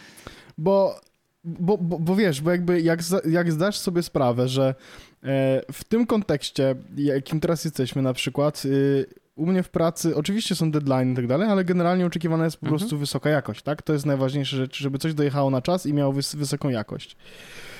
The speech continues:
Speaker 1: I teraz, jeśli coś ma dojechać na jutro rano i ma być wysokiej jakości, ja wiem, że będzie wysokiej jakości, to czy jak zagram teraz godzinę, to czy to jest jakiś problem? Swoją drogą, u nas jest też zabawna sytuacja taka, że no,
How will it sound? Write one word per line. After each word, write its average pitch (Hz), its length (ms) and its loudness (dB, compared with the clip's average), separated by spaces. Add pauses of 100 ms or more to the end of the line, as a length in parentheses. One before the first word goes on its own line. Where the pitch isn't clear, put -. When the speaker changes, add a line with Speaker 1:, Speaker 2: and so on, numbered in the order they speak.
(120)
Speaker 1:
I 156 60 2
teraz, 190 280 2 (2250)
jeśli 170 280 2
coś 262 180 0
ma 254 100 4
dojechać 185 440 2
na 160 120 4
jutro 135 380 2
rano 107 320 0 (920)
i 151 80 2
ma 160 180 6
być 160 200 0
wysokiej 156 340 0
jakości, 135 500 0
ja 131 160 4
wiem, 131 280 2
że 120 120 0
będzie 117 200 -2
wysokiej 113 320 -6
jakości, 113 360 -6
to 160 120 -4
czy 196 120 -4
jak 180 120 -2
zagram 110 400 0
teraz 104 240 -4
godzinę, 101 340 -6
to - 80 -14
czy - 80 -20
to - 60 -16
jest - 100 -12
jakiś - 180 -12
problem? 294 460 -10 (600)
Swoją 185 180 0
drogą, 185 220 2
u 180 120 -2
nas 175 180 0
jest 170 140 -2
też 175 120 0
zabawna 160 280 0
sytuacja 160 340 -2
taka, 156 240 -2
że 147 100 -2
no, 151 140 0